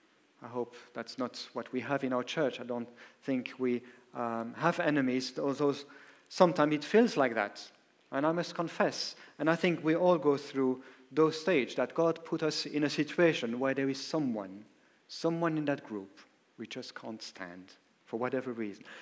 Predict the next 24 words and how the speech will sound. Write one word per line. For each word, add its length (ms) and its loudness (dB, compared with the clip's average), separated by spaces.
And 140 2
sometimes 380 10
it 80 0
feels 260 4
so 200 6
irrational, 640 4
but 160 -4
it's 200 -6
there. 300 -10
And 120 2
instead 300 6
of 100 4
focusing 640 2
on 140 -4
that, 400 -4
um, 520 -2
we 100 2
need 200 0
to 100 -10
say, 180 -4
"What 200 -2
does 180 -4
it 80 -10
say 240 -6